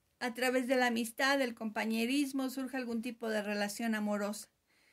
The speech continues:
Puede ser hasta en línea, porque mucha gente está, eh, como estamos en pandemia, estamos en home office, puede ser un amor hasta en línea y se va a ir gestando y vas a estar muy emocionada o emocionado.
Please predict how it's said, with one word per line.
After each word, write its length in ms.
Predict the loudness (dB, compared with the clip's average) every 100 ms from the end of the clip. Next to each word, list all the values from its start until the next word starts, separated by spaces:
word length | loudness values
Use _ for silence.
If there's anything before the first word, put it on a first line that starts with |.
| _ _ _
Puede 200 | 2 4
ser 220 | 4 2
hasta 280 | 2 0 0
en 140 | 2
línea, 480 | 2 2 4 4 2
porque 340 | 0 0 -2 -2
mucha 320 | -4 -2 0 0
gente 220 | 0 -2
está, 440 | -4 0 2 2
eh, 340 | 0 -2 -6 -14 -14
como 160 | -6 -4
estamos 320 | 0 0 0
en 80 | -2
pandemia, 420 | 0 0 2 2
estamos 380 | 0 -2 -2 0
en 160 | -2 0
home 260 | 0 0
office, 320 | 0 -2 -6 -6 _ _ _ _
puede 220 | 0 0
ser 200 | 2 0
un 120 | 2 2
amor 220 | 2 4
hasta 320 | 2 0 -2
en 80 | 0
línea 500 | 2 4 4 2 -2 _ _ _ -8
y 140 | -4
se 140 | 0
va 120 | 4 4
a 40 |
ir 120 | 4
gestando 720 | 2 -2 -2 -2 0 0 0
y 160 | 0 0
vas 200 | 0 0
a 40 |
estar 280 | -4 -4 -2
muy 240 | -2 0 0
emocionada 760 | 0 0 -2 0 0 2 0 -2
o 100 | -2
emocionado. 880 | 0 0 -2 -4 -4 -2 -2 -4